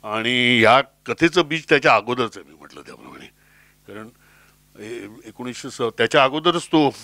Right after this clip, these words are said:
सेल्समन म्हणून हिंडत होता मार्केज. तर हे तिकडचं म्हणजे हे, हे जे म्हणजे त्याच्या कथेमधलं आहे, त्याला असा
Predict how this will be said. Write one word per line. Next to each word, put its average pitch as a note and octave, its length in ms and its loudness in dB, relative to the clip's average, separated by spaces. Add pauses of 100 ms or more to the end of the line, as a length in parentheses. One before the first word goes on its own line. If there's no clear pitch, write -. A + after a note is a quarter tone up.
(340)
सेल्समन B2 360 -2
म्हणून A2+ 260 -6
हिंडत F2+ 300 -10
होता C#2+ 240 -10 (380)
मार्केज. - 480 -10 (580)
तर B2 100 4
हे F3 420 4
तिकडचं D3+ 580 -6
म्हणजे C3 260 0
हे, A2+ 280 -4 (140)
हे D#3+ 220 4
जे G3 280 2 (500)
म्हणजे C#3 200 0
त्याच्या B2 320 2 (200)
कथेमधलं F3 480 2
आहे, E3+ 140 6
त्याला D#3 360 2
असा D#3+ 260 2